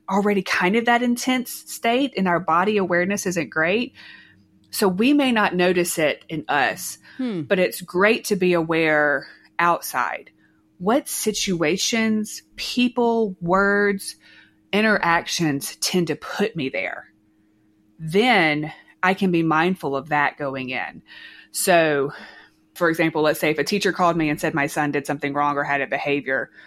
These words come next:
Speaker 1: protective in me is gonna, like, whoop, nope, we're gonna push really hard. I would not notice that shift in me, but I would go, "Ooh, wait a minute. This is not an email I need to respond to.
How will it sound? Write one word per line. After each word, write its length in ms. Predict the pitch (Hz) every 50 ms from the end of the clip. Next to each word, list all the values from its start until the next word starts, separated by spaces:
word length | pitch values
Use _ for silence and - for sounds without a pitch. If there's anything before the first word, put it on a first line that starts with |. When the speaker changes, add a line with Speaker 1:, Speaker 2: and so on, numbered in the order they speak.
| _ _
Speaker 1:
protective 540 | - 175 - - 185 180 - 170 156 160 _ _ -
in 160 | 160 156 147
me 220 | 147 147 151 143
is 120 | 135 135 -
gonna, 200 | 143 135 135 139
like, 160 | 143 - -
whoop, 380 | 160 180 220 269 339 339 - _
nope, 340 | 190 185 196 220 247 233 - _ _ _ _ _
we're 120 | 175 175
gonna 160 | 175 165 147
push 280 | - - 190 180 - -
really 160 | 175 160 156
hard. 540 | 156 - 190 202 185 165 151 151 147 147 180 _ _ - - _ _ - _
I 140 | - 185 214
would 160 | 220 202 180
not 220 | 180 165 147 - 151
notice 380 | 151 143 151 160 175 170 -
that 180 | - 143 - -
shift 320 | - - 156 180 - -
in 100 | 208 196
me, 160 | 202 214 214 208
but 140 | 185 160
I 100 | 151 147
would 240 | 147 151 160 160 156
go, 320 | - 160 147 143 143 - - 240
"Ooh, 240 | 269 285 254 190 180
wait 160 | 175 175 175
a 20 | 180
minute. 300 | 170 147 131 139 - - _ _ _ _ _ _ _ _ _ _ _ _ _ _ _ _ _ _
This 160 | - 165 - 170
is 80 | 165
not 160 | 170 165 160
an 100 | 160 156
email 300 | 160 185 196 196 175 165
I 80 | 160 156
need 140 | 156 151 151
to 60 | 151
respond 420 | 151 156 156 - 190 202 220 214
to. 360 | - 185 165 160 160 165 175